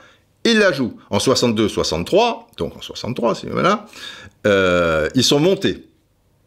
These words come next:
Ils ont terminé quatrième de deuxième division, et là, les quatre premiers montés, ils sont montés. Et d'ailleurs, euh, ça, ça durera pas très longtemps, ou je sais plus. Mais, mais voilà,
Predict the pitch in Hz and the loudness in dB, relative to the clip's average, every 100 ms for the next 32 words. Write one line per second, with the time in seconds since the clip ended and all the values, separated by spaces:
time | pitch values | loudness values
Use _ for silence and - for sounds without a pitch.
0 | _ 80 80 87 101 95 90 117 - 107 | _ -6 -2 0 0 0 0 -2 -2 -2
1 | 101 82 82 80 76 76 85 127 107 87 | -2 -4 -4 -4 -4 -4 0 0 0 0
2 | 76 107 - - 82 80 76 127 143 - | -2 -4 -6 -6 -6 -6 -4 -4 -4 -8
3 | - - 85 113 92 85 85 82 95 123 | -16 -8 -2 0 0 -2 -2 0 2 2
4 | 117 85 78 73 71 67 58 - 71 76 | 2 0 -2 -4 -4 -6 -6 -6 -4 -4
5 | 71 73 67 78 - 73 69 92 104 82 | -6 -6 -6 -6 -6 -6 -4 -2 -2 -2
6 | 71 69 - 104 127 131 - - 110 139 | -6 -8 -2 2 2 0 -8 -2 2 2
7 | 117 107 104 110 120 127 107 131 | 0 -4 -4 -2 0 0 0 -4